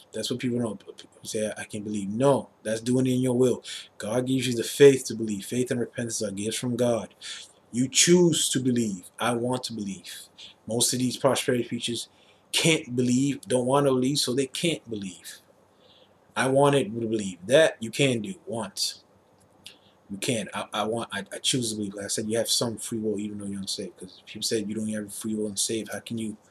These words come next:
how can you be, uh, called? God can extend, remember,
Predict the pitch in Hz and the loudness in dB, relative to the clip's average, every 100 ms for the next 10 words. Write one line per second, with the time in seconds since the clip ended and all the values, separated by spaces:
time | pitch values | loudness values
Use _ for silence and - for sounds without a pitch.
0 | - - - - - - - - 127 - | -20 -20 -18 -16 -18 -20 -10 0 2 2
1 | 131 123 120 120 117 - 131 113 107 - | 2 4 4 4 2 4 6 6 4 -6
2 | - - _ _ _ _ _ _ _ _ | -16 -20 _ _ _ _ _ _ _ _
3 | _ _ _ - - 104 110 117 123 117 | _ _ _ -20 -16 -4 -2 -2 -2 -2
4 | - 120 110 - _ 123 117 98 | 0 0 -4 -10 _ -4 -4 -4